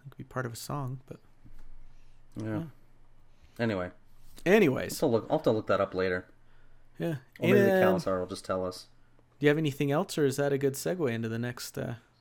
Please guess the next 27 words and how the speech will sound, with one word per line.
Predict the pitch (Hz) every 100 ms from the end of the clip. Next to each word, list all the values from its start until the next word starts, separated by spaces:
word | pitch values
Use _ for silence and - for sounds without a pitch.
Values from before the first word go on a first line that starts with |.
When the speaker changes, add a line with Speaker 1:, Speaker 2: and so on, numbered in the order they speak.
| _
Speaker 1:
chapter? | - - - - - - - - _ _ _ -
Speaker 2:
Uh, | 165 170 170 170 170 165
maybe | 180 196
just | 190 -
one | 147 156
thing. | 147 - 151 147 147 147 143 127
Um, | 131 131 127 127 120 117 - _ _ - - -
I | 165 165 160
don't | 131
know. | 117 120
It's | 143 -
a |
bit | 151
of | 113
a |
reach, | 113 120
perhaps, | - 123 127 -
but, | - 117 - - - _ _ -
uh, | 123 120 117
the | 110
book | 151 151
Tyrion | 160 151 143 131
signs | 151 139 135
with | 135 135
his | 131
own | 131
blood, | 123 127 127 127 127